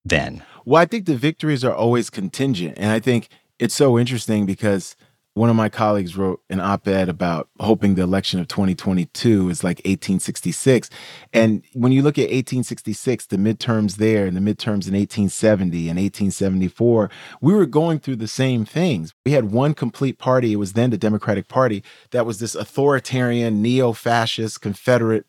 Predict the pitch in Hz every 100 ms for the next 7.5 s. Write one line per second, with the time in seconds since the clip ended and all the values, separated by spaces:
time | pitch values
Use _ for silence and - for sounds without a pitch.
0 | - 131 139 90 73 - - - - -
1 | 113 151 151 143 127 120 113 127 120 117
2 | 110 107 - _ 139 127 113 131 135 135
3 | 113 117 107 92 123 123 120 117 110 -
4 | 123 113 - 107 104 104 - _ - 131
5 | 147 - - - 107 123 110 92 - 147
6 | 117 110 107 147 135 107 92 85 65 -
7 | - - 156 139